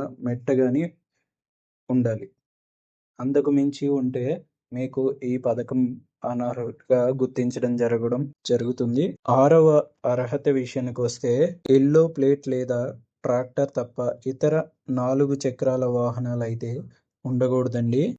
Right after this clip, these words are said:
ఇకపోతే ఎవరు అనర్హులుగా గుర్తించబడతారు అంటే, ఇన్కమ్ ట్యాక్స్ చెల్లించేవారు, ప్రభుత్వ ఉద్యోగులు, ప్రభుత్వ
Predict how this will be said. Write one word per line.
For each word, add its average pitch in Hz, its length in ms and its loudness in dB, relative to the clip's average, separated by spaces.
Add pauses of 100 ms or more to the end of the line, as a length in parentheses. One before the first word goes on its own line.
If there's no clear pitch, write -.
(160)
ఇకపోతే 147 600 4 (420)
ఎవరు 147 360 2 (360)
అనర్హులుగా 131 840 2
గుర్తించబడతారు 127 1040 -2
అంటే, 117 320 0 (260)
ఇన్కమ్ 147 440 4
ట్యాక్స్ 131 440 0
చెల్లించేవారు, 127 840 0 (400)
ప్రభుత్వ 131 520 2
ఉద్యోగులు, 127 640 2 (560)
ప్రభుత్వ 143 460 2